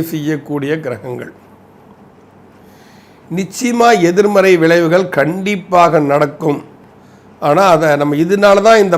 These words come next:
பிரச்சனைன்னு தெரியாம வாழ்ந்துகிட்டு இருப்போம், மருத்துவமனை செஞ்சுட்டு இருப்போம். நீங்க பல கோடீஸ்வரர்களை நான் பார்த்துருக்கிறேன். எப்ப பார்த்தாலும் நோய்வாய்ப்பட்டுக்கிட்டே இருப்பாங்க, பணம் கையில இருக்குது,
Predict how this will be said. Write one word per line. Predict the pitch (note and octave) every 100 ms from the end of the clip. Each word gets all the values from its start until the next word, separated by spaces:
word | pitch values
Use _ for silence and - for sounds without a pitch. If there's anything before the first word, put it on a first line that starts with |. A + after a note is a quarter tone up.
| D3
பிரச்சனைன்னு | E3 E3 F3 F3+ F3 -
தெரியாம | E3+ G3 G3 F3 F3 F3
வாழ்ந்துகிட்டு | D#3 E3+ E3 D#3 D3+
இருப்போம், | D3+ F#3+ A3 - - - - - - - _ - - - _ - - - E3+
மருத்துவமனை | F#3+ F#3 F#3+ E3+ D#3+
செஞ்சுட்டு | D#3+ D3+
இருப்போம். | C#3+ D3+
நீங்க | F#3 D#3 G3+
பல | A3+ F#3+
கோடீஸ்வரர்களை | A3 A3 F#3+ F#3+ F3 E3
நான் | D3+ D3
பார்த்துருக்கிறேன். | D#3 D3+ D3 C3+ - - - - - - - - - - - - - - _ - - - - - - - - -
எப்ப | F3+ A3+ G3
பார்த்தாலும் | G3 G#3 G#3 F3+
நோய்வாய்ப்பட்டுக்கிட்டே | F#3+ G#3 G3+ E3+ F3+ F3 F3 G3 F#3
இருப்பாங்க, | E3 E3 D#3+ D#3+ D3+ - - - - - - - - - - - - - - - - - - _ - - - -
பணம் | A#3 C4 F#3+
கையில | G3 F3+ E3
இருக்குது, | D3 D3